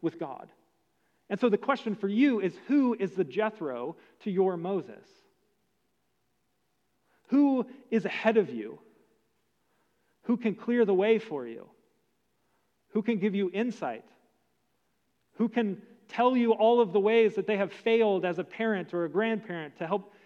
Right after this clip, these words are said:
you learn from their mistakes? Or who is somebody who you can ask questions to? "What does this mean?" Or, "How does this, what have people over time said about this thing?" Or, "Is this thing that I think is the most important thing,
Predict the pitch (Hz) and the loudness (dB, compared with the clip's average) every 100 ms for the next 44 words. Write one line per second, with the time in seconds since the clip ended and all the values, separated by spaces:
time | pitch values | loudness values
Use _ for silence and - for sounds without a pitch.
0 | _ - 180 220 180 170 185 240 226 208 | _ -6 0 0 0 0 0 0 -2 -4
1 | 202 202 185 - 226 202 - - _ _ | -4 -4 -6 -6 -4 -4 -8 -18 _ _
2 | _ _ _ _ _ _ _ _ _ _ | _ _ _ _ _ _ _ _ _ _
3 | _ _ _ _ _ _ 190 185 269 - | _ _ _ _ _ _ -2 2 2 0
4 | 269 240 214 220 214 220 214 202 202 - | -2 0 0 0 0 -2 -4 -4 -4 -6
5 | - 247 - 208 175 - 151 180 240 185 | -4 -4 -2 -8 -8 -8 -8 -6 -6 -8
6 | - 190 233 196 - - - - 170 247 | -8 -6 -4 -4 -8 -18 -18 -12 -6 -4
7 | 262 214 214 - - - _ _ _ _ | -2 0 0 -2 -8 -20 _ _ _ _
8 | - 262 240 247 - - 254 233 226 220 | 0 0 2 0 -2 -2 0 0 2 2
9 | 233 240 - 220 254 233 185 - 214 196 | 2 0 -2 -6 -2 -2 -4 -2 0 0
10 | 196 147 151 226 - - 240 233 151 123 | -2 -4 0 0 -2 -8 -4 -2 -4 -10
11 | 127 180 190 - - - 202 359 370 - | -6 -4 -4 -6 -4 0 4 2 2 -4
12 | 294 285 247 240 277 240 226 226 214 247 | -2 0 0 0 0 -4 -2 0 2 0
13 | 240 233 - 247 208 220 226 214 | 0 -4 -2 -4 -4 -4 -2 -4